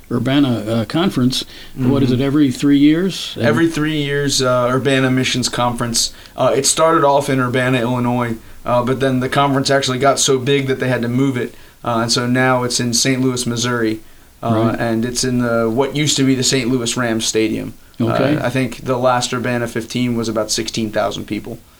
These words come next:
Speaker 1: Right.
Speaker 2: So, large conference.
Speaker 1: Yeah, excellent. It's, uh, usually, what, over Christmas break? Uh?
Speaker 2: Yes, uh, it's at the end of each year, uh, I think two days after Christmas.
Speaker 1: All right.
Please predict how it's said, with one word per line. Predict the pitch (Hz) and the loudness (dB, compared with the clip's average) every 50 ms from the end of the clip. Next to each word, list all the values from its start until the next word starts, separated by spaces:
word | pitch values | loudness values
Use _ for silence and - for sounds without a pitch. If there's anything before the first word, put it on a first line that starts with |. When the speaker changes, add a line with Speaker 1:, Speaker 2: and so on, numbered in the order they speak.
| - - | -6 -2
Speaker 1:
Right. | 117 117 131 123 101 | 0 0 2 0 0
Speaker 2:
So, | - 117 117 123 127 127 | -2 -4 -4 -4 -6 -6
large | - 117 117 113 117 117 113 - | -4 -2 0 0 0 0 -2 -6
conference. | - 104 110 113 - 117 117 - - - - - | -6 -8 -8 -8 -8 -12 -14 -14 -16 -18 -6 -2
Speaker 1:
Yeah, | 120 123 139 156 135 98 113 135 | 0 2 2 2 0 -2 -4 -4
excellent. | 139 143 135 - - 135 117 104 113 123 | -4 -4 -4 -2 -2 -2 -2 0 2 2
It's, | 123 113 - - 139 | 2 0 0 -2 0
uh, | 131 123 120 | 0 2 2
usually, | 120 123 135 135 123 131 127 | 2 2 2 2 2 2 2
what, | 123 123 131 131 127 | 2 2 2 2 2
over | 127 123 120 117 113 110 117 | 2 2 2 2 0 0 -2
Christmas | 117 - 156 147 - 160 135 - | -2 -2 -2 -2 0 0 -2 -2
break? | - 120 123 127 143 156 156 160 - - - - | -2 -2 0 2 2 0 0 -2 -8 -14 -8 -6
Uh? | 156 143 156 156 143 - | -4 -2 -2 -4 -4 -4
Speaker 2:
Yes, | - 131 139 139 123 - - - - - | 0 2 2 2 2 2 0 0 0 0
uh, | 110 120 120 120 120 | 2 2 2 2 2
it's | 123 120 - | 2 2 0
at | 139 135 139 | 0 0 2
the | 139 135 135 | 2 2 4
end | 139 139 143 135 | 4 2 2 2
of | 139 135 131 123 110 - - | 4 4 2 2 -2 -4 -2
each | - 131 123 117 - - | -2 -2 0 0 -2 -2
year, | 117 123 123 127 120 117 113 110 107 - - - - - | 0 0 0 0 0 -2 -2 -4 -4 -8 -14 -18 -12 -6
uh, | 113 107 107 107 107 104 | -2 0 2 2 2 2
I | 92 110 | 2 0
think | 120 - 120 113 - - - - - - - - | -2 -2 -4 -6 -6 -8 -12 -16 -16 -16 -12 -8
two | - - 147 143 | -4 -4 -2 0
days | 131 131 127 123 123 | 0 -2 -2 0 0
after | 123 117 113 - | 0 0 0 -2
Christmas. | - - - 110 - - - - - - - - - - - - - 113 | -6 -4 -4 -4 -4 -6 -8 -8 -8 -10 -10 -12 -18 -20 -20 -10 -6 -4
Speaker 1:
All | 107 107 107 | -2 -2 0
right. | 107 113 110 98 - | 0 0 -2 -2 -4